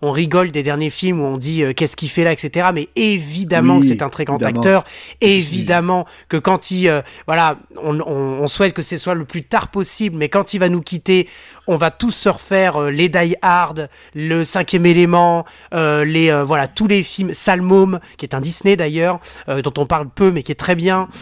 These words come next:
Speaker 1: euh, voilà, tous les films qui nous ont marqués. Euh, et là, c'est la dernière trilogie qui s'appelle Detective Knight. Et en fait,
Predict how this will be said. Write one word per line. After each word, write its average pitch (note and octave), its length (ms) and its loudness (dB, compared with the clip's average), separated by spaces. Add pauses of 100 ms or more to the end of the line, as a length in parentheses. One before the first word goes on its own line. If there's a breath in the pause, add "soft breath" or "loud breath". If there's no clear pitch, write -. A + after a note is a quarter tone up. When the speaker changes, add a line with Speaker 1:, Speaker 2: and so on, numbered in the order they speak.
(200 loud breath)
Speaker 1:
euh, C#3+ 120 2
voilà, D3 240 0
tous - 200 0
les G#3+ 140 4
films A3 280 0
qui E3+ 140 -6
nous D#3 180 -2
ont D3 60 0
marqués. G3 480 2 (320 loud breath)
Euh, D3+ 220 -6
et G#3 120 6
là, B3+ 140 4
c'est C4+ 160 -2
la D4+ 80 2
dernière C4 320 -2
trilogie F#3+ 560 0 (800)
qui F#3+ 120 -6
s'appelle A#3+ 480 -2
Detective A#3 680 -2 (220)
Knight. G3+ 500 0 (520 loud breath)
Et E3+ 160 6
en E3 100 4
fait, B3+ 460 0